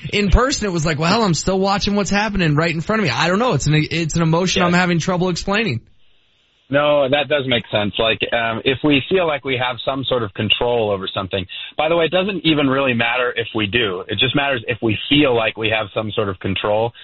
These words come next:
Speaker 2: that, that can bring about, like, a bit more calm, like, like you're describing. And I suppose, like, in sports,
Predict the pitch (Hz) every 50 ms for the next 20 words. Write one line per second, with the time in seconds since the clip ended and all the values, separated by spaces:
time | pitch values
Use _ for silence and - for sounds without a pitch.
0 | - - - - - _ - 113 113 117 - - 107 117 113 113 - - 135 127
1 | 123 120 104 113 110 107 101 98 101 101 98 98 - - 104 92 95 95 87 -
2 | - 101 101 95 - - - 101 98 95 92 85 85 90 90 92 90 - - -
3 | 95 95 87 - 104 92 82 87 - - - 95 92 90 87 78 82 87 - -
4 | - - - - - - - - 165 180 185 202 208 - - 202 - - 214 233
5 | 240 226 220 180 196 180 170 160 165 143 135 - - - 190 180 175 160 156 139